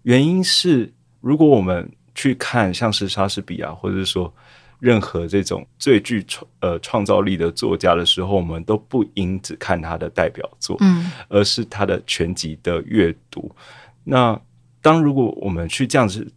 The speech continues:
Speaker 1: 全面的去理解一个艺术家的时候，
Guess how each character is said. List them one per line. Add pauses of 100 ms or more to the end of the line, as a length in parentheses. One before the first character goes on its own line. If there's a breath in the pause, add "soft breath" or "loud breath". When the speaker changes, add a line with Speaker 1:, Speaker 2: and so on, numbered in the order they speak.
(240)
Speaker 1:
全
面
的
去
理
解
一
个
艺
术
家
的
时
候，